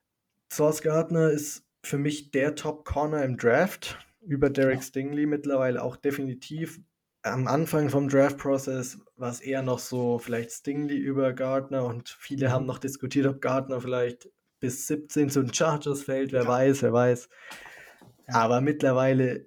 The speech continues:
Speaker 1: steht es, glaub ich, gar nicht mehr zur Debatte, dass er ein Top-Ten-Pick ist, ist garantiert mittlerweile.
Speaker 2: Mhm.
Speaker 1: Und ich glaub sogar, dass die Jets, die wirklich einen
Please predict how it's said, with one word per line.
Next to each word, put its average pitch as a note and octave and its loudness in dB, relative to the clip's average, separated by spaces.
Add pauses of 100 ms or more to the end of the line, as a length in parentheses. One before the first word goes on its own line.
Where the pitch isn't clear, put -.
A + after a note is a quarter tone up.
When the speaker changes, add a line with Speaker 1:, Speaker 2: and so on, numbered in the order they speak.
(140)
Speaker 1:
steht C3+ -4
es, B2 -8
glaub A#2+ -2
ich, A#2 -8
gar A#2+ -2
nicht A#2+ -10
mehr A#2+ -2
zur A#2+ -6
Debatte, A2+ -4
dass A#2 -4
er B2 -4
ein B2 -10
Top-Ten-Pick D3 -6
ist, C#3+ -6
ist - -14
garantiert A#2+ 0
mittlerweile. C#3 2
Speaker 2:
Mhm. D#3+ -2 (500)
Speaker 1:
Und B2+ 2 (140)
ich - -6
glaub A#2 2
sogar, A#2 0
dass A2+ 0
die A2+ -6
Jets, - 0
die A#2+ 2
wirklich B2 -2
einen B2 -4